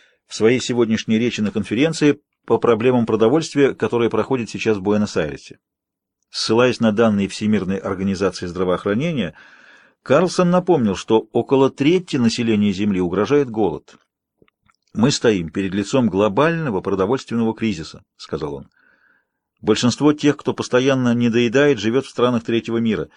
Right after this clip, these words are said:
Голодные бунты распространяются по всему земному шару, ещё больше накаляя обстановку в регионах, и без того являющихся нестабильными.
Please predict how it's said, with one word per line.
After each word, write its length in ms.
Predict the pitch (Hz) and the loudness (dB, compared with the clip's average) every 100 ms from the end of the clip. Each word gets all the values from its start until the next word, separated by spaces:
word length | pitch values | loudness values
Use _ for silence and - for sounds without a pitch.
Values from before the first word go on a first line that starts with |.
| _ _ _ _ | _ _ _ _
Голодные 460 | - 113 151 139 143 | -2 2 2 2 -2
бунты 720 | 104 107 190 175 147 - - _ _ | -2 -2 0 0 -4 -10 -12 _ _
распространяются 800 | - 104 - 107 113 123 143 - - | -4 -4 -4 -6 -2 0 -2 -4 -6
по 100 | 123 | -6
всему 300 | - 135 143 | -4 -4 -2
земному 380 | 131 131 127 | -2 -2 -2
шару, 340 | 113 156 151 131 - - | 0 2 2 0 -4 -6
ещё 360 | 123 131 - 165 | -4 -2 0 0
больше 320 | 156 165 - | 2 2 0
накаляя 400 | 147 147 143 143 | 0 2 4 2
обстановку 580 | 123 - 135 135 - 117 | 0 -4 -4 -4 -2 -2
в 60 | |
регионах, 680 | 117 113 127 120 113 - _ | -2 0 0 0 -4 -14 _
и 160 | - 110 | -12 -8
без 220 | 113 - | -8 -2
того 180 | 117 123 | 0 2
являющихся 640 | 123 110 123 117 113 - | 0 0 0 0 -6 -4
нестабильными. 720 | 117 113 110 107 98 85 78 | -4 0 0 0 -2 -4 -8